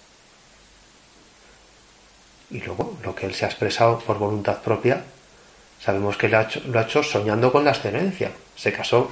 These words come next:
con la mejor mujer que se podía casar. Ejercitó su trabajo de la mejor manera que lo sabía hacer. Qué contento debió de vivir San José. Y con cuánta paz murió. Murió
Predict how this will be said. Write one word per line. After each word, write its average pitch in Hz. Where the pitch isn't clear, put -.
con 117
la 98
mejor 139
mujer 147
que 139
se -
podía 104
casar. 107
Ejercitó 113
su 131
trabajo 131
de 113
la 101
mejor 135
manera 123
que 113
lo 104
sabía 107
hacer. -
Qué 165
contento 131
debió 107
de 113
vivir 104
San 107
José. 139
Y 127
con 110
cuánta 131
paz 139
murió. 110
Murió 120